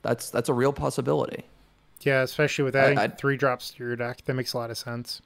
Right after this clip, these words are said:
Speaker 1: Yeah, it, maybe not, not great in an, in an, in an endurance world, but definitely I think this card s-, has more potential in a shell like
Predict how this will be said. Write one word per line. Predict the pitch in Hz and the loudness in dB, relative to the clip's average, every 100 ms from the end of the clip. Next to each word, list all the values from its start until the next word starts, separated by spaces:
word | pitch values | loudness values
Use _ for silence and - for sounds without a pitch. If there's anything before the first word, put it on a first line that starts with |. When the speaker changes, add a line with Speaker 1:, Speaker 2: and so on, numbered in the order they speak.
| _ _ _ _ _ _ _ - | _ _ _ _ _ _ _ -2
Speaker 1:
Yeah, | 120 107 | 0 0
it, | - - - - | -4 -8 -8 0
maybe | 151 180 | 2 4
not, | 151 127 - | 2 0 -2
not | 127 - | -2 0
great | 123 | 0
in | 117 | 0
an, | 117 117 - - | 0 0 -2 -4
in | 127 123 | -2 0
an, | 123 120 _ - | 0 -4 _ 0
in | 151 | 2
an | 147 123 120 | 2 2 0
endurance | 120 123 123 113 - | 0 0 0 -2 -6
world, | - 98 123 - _ _ _ _ | -6 -6 -6 -10 _ _ _ _
but | - 110 - - _ _ _ _ _ _ - | -2 0 -2 -8 _ _ _ _ _ _ -4
definitely | 127 139 196 165 127 - _ _ - | 0 2 4 2 2 -2 _ _ -4
I | |
think | 120 147 | 0 2
this | 123 - | 0 -2
card | - 123 113 | 0 0 0
s-, | - | -6
has | 147 120 127 | -2 -2 0
more | 117 123 | 0 0
potential | - 135 - 123 135 131 127 | 0 -6 -4 -4 0 2 2
in | - 113 117 | 2 2 2
a | 117 | 0
shell | - 117 | 0 0
like | 117 120 | 2 0